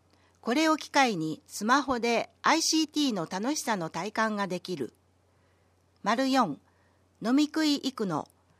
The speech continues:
飲食店の魅力をコラボ弁当で味わうテイクアウトコーナー。イベント内容について詳しくは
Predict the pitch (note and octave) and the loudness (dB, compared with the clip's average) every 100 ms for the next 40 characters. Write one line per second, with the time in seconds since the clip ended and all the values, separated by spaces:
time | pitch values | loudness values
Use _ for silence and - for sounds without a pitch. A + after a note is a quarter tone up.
0 | _ _ _ - C#4 E4 E4+ E4 C4+ A#3 | _ _ _ -4 -2 2 0 0 0 0
1 | F#3 E3 F3 G#3+ - G3+ F#3 - - G#3+ | 0 -4 -2 -2 -2 -4 -2 -2 -4 2
2 | C4+ D4 D4 D4+ C#4+ G#3 F#3 E3 C3+ E3+ | 2 2 2 2 2 0 0 0 0 -2
3 | G3+ F#3 E3+ A#2+ - A3 C#4 D4+ C#4+ C#4 | -2 -2 -2 -4 -6 -6 -2 2 4 4
4 | C4+ C4 B3+ G3 E3 A2+ D#2+ _ _ _ | -2 -2 0 0 0 -2 -4 _ _ _
5 | _ _ _ _ _ _ _ - A3 D4+ | _ _ _ _ _ _ _ -8 2 2
6 | E4 E4 D#4+ E4+ C#4+ A3+ F#3+ F3+ A3 G3+ | 4 4 4 6 6 2 0 -4 -4 -4
7 | - D3+ - _ A3 C4 D4 - F3 D#3 | -4 -4 -4 _ -2 0 0 -4 -2 0
8 | A#2 | 0